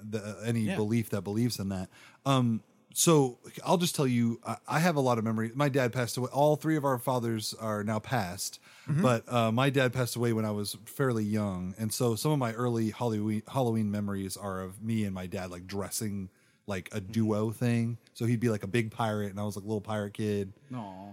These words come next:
Speaker 1: and
Speaker 3: Nice.
Speaker 1: stuff like that. I have, like, little pictures. And
Speaker 2: Yeah.
Speaker 1: so for me, like a lot of holidays, it was, like, family time.
Speaker 2: Yeah.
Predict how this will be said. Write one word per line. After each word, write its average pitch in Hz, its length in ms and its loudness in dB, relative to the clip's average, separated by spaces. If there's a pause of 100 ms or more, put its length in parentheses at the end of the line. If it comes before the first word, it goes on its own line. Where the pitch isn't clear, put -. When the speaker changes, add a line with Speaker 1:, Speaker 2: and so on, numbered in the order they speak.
(120)
Speaker 1:
and 113 220 0
Speaker 3:
Nice. 113 180 4
Speaker 1:
stuff 117 180 4
like 113 200 0
that. 104 200 0
I 110 40 0
have, 117 100 0
like, 113 160 -2
little 107 160 0
pictures. 107 500 -4 (340)
And 135 140 2
Speaker 2:
Yeah. - 60 2
Speaker 1:
so 156 340 6 (160)
for 151 180 0
me, 156 580 4 (360)
like 135 260 2
a 131 60 2
lot 135 220 0
of 131 120 -2
holidays, 143 500 0
it 151 80 -4
was, 160 120 0
like, 127 140 -4
family 202 480 0
time. 104 440 -6 (220)
Speaker 2:
Yeah. 170 240 -2